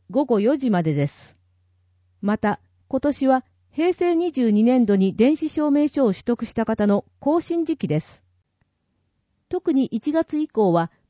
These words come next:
毎年窓口が混雑しますので、早めの手続きをお勧めします。出張所では電子証明書の手続きはできませんのでご注意ください。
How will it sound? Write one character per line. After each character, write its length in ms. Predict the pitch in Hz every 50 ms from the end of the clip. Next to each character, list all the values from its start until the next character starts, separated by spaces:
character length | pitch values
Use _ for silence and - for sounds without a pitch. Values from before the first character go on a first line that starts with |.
| _ _
毎 260 | - 208 240 269 277 269
年 300 | 269 269 262 247 - -
窓 240 | - 208 226 277 330
口 220 | 330 - - 214
が 100 | 190 185
混 240 | - - 269 285 254
雑 220 | 208 208 - -
し 160 | - - 196 196
ま 100 | 190 202
す 120 | - 185
の 100 | 180 170
で、 180 | 165 170 165 - _ _ _ _ _ _ _
早 260 | - 240 269 311 339
め 100 | 349 339
の 120 | 330 330
手 120 | 320 320 320
続 240 | - 320 302 294 247
き 140 | - 196
を 120 | 175 165 160
お 80 | 165
勧 220 | 160 - - - 170
め 100 | 170 170
し 140 | - - 170
ま 140 | 160 170
す。 180 | - _ _ _ _ _ _ _ _ _ _ _ _ _ _ _ _ _ _ _ _ _ _ _ _ _ _ _ _ _ _
出 180 | - - - - _
張 220 | - 330 339 349
所 140 | 311 349 349
で 100 | 302 262
は 200 | 214 202 202 - - -
電 220 | 175 226 277 339 330
子 120 | - 349
証 240 | - - 339 330 320
明 160 | 311 311 320
書 140 | - 330 294
の 100 | 277 285
手 160 | 262 285 285
続 200 | - 277 269 254
き 140 | 220 - 196
は 140 | 185 180 175
で 120 | 160 175
き 100 | - 233
ま 120 | 226 226 233
せ 140 | - 240 214
ん 80 | 190
の 80 | 175 165
で 220 | 160 165 170 - _ _ -
ご 140 | - 185
注 220 | - - 277 277 226
意 80 | 175
く 100 | - 170
だ 120 | 160 160 151
さ 160 | - 175 160
い。 120 | 143 -